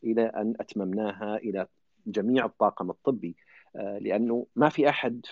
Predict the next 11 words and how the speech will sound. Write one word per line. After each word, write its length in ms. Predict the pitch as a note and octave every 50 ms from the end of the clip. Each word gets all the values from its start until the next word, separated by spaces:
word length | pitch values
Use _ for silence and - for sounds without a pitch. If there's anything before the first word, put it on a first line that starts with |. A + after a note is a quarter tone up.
| - -
يعني، 420 | A#2+ G#2+ G2 F#2 G#2 G#2+ A2 A#2+
ما 160 | A2 A2+ A#2+
حيستقبل 920 | A#2 - - A2+ A2 - - - G#2+ - - - G2+ G#2+ G#2 G#2+ G#2+ G#2+ -
بشكل 480 | - G2+ - - C3 - - A#2+ G#2+ F#2+
أو 180 | - D#3 E3
بآخر، 540 | C3+ B2+ A#2 - A#2 G#2+ - - - - - - _ _ _ _ _ - _ -
آه، 140 | G#2 G2+ - G#2
مريض 260 | G#2 G2+ G#2 A#2 B2+ - -
ط-، 40 | G2
آه، 580 | F2 D2+ - - G2 F#2+ F#2 F2+ - G2+ F#2+ -
للكورونا، 580 | G2+ G2+ F#2+ - - - G2 G#2 G2 E2+ D#2+